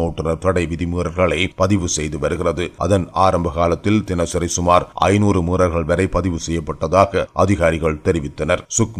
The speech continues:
மாநிலத்தைச் சேர்ந்த அறுபத்து நான்கு வயது நபர் இந்த அமைப்பால் ஒரே ஆண்டில் ஏழு முறை பிடிக்கப்பட்டுள்ளார். அவற்றில் ஆறு மீறல்கள் இரண்டாயிரத்தி இருபத்தி நான்கு ஏப்ரல்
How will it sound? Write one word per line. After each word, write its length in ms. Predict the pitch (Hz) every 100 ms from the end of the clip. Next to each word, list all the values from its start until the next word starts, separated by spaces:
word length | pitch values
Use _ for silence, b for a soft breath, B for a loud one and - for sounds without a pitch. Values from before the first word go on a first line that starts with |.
| 87
மாநிலத்தைச் 600 | 90 92 87 82 78 -
சேர்ந்த 240 | 90 90
அறுபத்து 440 | 71 90 87 80 87
நான்கு 240 | 82 80 76 76
வயது 260 | 82 76 82
நபர் 240 | 90 80 98 -
இந்த 100 | 82 78
அமைப்பால் 420 | 87 - 90 101 82
ஒரே 160 | 92 87 80
ஆண்டில் 280 | 90 80 67 - 90
ஏழு 160 | 101 95
முறை 180 | 87 85 87 - B
பிடிக்கப்பட்டுள்ளார். 880 | 101 92 - 73 73 71 76 82 82 - -
அவற்றில் 400 | 80 78 101 104 - 87
ஆறு 160 | 92 87 82
மீறல்கள் 420 | 85 85 90 92
இரண்டாயிரத்தி 460 | 85 82 82 80 80
இருபத்தி 340 | 78 87 - 85
நான்கு 300 | 82 85 78 80 98
ஏப்ரல் 280 | 76 85